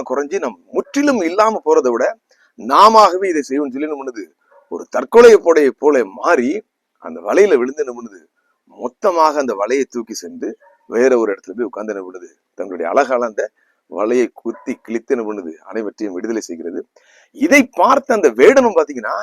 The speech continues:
இந்த ஒற்றுமையை பார்த்த உடனே அந்த புறாக்களை பிடிக்க வேண்டும் என்ற அந்த எண்ணத்தையும் விட்டுட்டான். So இது வந்து பாத்தீங்கன்னா நான் சிறு வயதிலேயே என்னுடைய ஆசிரியை சொன்ன ஒரு கதை. இது கதையாக இருந்தாலும் இந்த ஒற்றுமைக்கு பாத்தீங்கன்னா இன்னைக்கும் என்னுடைய மனதிலையும்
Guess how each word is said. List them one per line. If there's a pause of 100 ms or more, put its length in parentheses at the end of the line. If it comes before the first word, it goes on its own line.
இந்த
ஒற்றுமையை
பார்த்த
உடனே (400)
அந்த
புறாக்களை
பிடிக்க
வேண்டும்
என்ற
அந்த
எண்ணத்தையும்
விட்டுட்டான். (600)
So
இது
வந்து
பாத்தீங்கன்னா
நான்
சிறு
வயதிலேயே (460)
என்னுடைய (120)
ஆசிரியை
சொன்ன
ஒரு
கதை. (420)
இது
கதையாக
இருந்தாலும் (320)
இந்த
ஒற்றுமைக்கு
பாத்தீங்கன்னா
இன்னைக்கும் (340)
என்னுடைய
மனதிலையும்